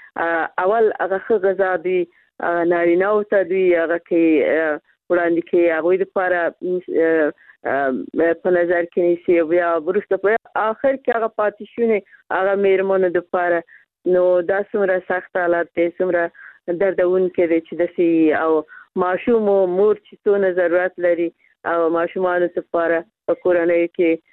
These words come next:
م، دونه چې نارینه‌و ته او ځوانانو ته او دوی دپاره اول فکر کوي چې هغه ښه، ا، امکانات باغ-، باید هغوی دپاره، م، وي او بیا وروسته، ام، چې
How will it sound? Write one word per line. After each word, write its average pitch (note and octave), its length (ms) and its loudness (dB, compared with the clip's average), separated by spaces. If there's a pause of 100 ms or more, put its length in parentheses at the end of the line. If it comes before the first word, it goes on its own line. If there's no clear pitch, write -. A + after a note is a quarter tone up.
(280)
م، E3 420 2
دونه F#3 280 2
چې F3+ 400 0
نارینه‌و F#3 560 0
ته F#3 160 -6
او E3 200 2
ځوانانو F3+ 520 0
ته F3 160 -4
او E3 140 2
دوی F#3+ 280 2
دپاره F3+ 360 -2 (340)
اول F#3+ 280 0
فکر F#3+ 300 -2
کوي F#3 240 0
چې F#3 120 -4
هغه E3 200 0
ښه، F#3+ 320 0 (340)
ا، D#3+ 60 -2 (680)
امکانات F3+ 580 -2
باغ-، E3+ 320 -2
باید F3 320 -4
هغوی F#3 260 0
دپاره، G3 480 -2 (400)
م، F3 280 2 (180)
وي F#3+ 220 2
او F3+ 260 -2
بیا E3+ 260 0
وروسته، E3 680 -2 (160)
ام، D3+ 180 -2
چې - 360 -6